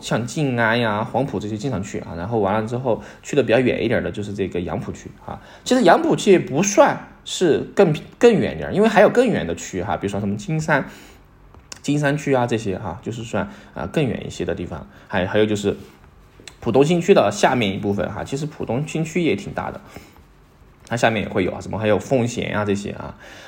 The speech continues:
还有就是青浦这些啊，嘉定啊、宝山，这是外面一圈啊，所以说上海其实真的很大，非常大。然后上海的这个交通也是非常的四通八达哈，这个地铁上次说过哈，它的地铁的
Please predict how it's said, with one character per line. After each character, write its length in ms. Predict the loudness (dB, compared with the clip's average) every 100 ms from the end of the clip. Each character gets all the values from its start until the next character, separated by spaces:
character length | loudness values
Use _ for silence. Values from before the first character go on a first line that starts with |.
| -20 -8
还 100 | -2
有 100 | -2
就 140 | -2
是 100 | -8
青 320 | -8 -4 -2 -4
浦 220 | -6 -12 -10
这 100 | -12
些 180 | -10
啊， 200 | -12 -12 -16 -16
嘉 220 | -6 -4
定 240 | -2 -4 -6 -12 -20 _ -20
啊、 60 | -20 -20 -12
宝 160 | -10 -6
山， 280 | -4 -4 -2
这 120 | -4
是 200 | -4 -8 0
外 200 | 2 2
面 140 | 0 -4
一 60 | -6
圈 320 | -8 -10 -10 -16 -20 -16
啊， 120 | -10
所 120 | -4
以 20 |
说 100 | -4
上 220 | -2 -2 -2
海 120 | -6
其 140 | -8
实 80 | -8
真 140 | -6
的 80 | -6
很 140 | -6 -10
大， 200 | -12 -14 -20
非 140 | -8 -8
常 100 | -6
大。 180 | -10 -12 -20 -18 -18 -2
然 220 | 2 4
后 340 | 6 6 6 2
上 280 | 0 2
海 220 | 2 -4 -6
的 80 |
这 100 | -6
个 60 | -6
交 200 | 0 0
通 180 | 0 -4
也 120 | -4
是 100 | -8
非 200 | -8 -8
常 220 | -6 -10 -8
的 140 | -10 -12 -20 -14
四 160 | -8 -4
通 140 | -2
八 100 | -4
达 80 | -6
哈， 240 | -12 -12 -12
这 100 | -12
个 160 | -10
地 180 | -4 -2
铁 280 | -2 -4 -8
上 220 | -8 -10
次 100 | -10
说 220 | -4 -4
过 140 | -2 -4
哈， 220 | -8 -16
它 100 | -12
的 60 | -12 -8
地 120 | -6
铁 160 | -6 -8
的 220 | -8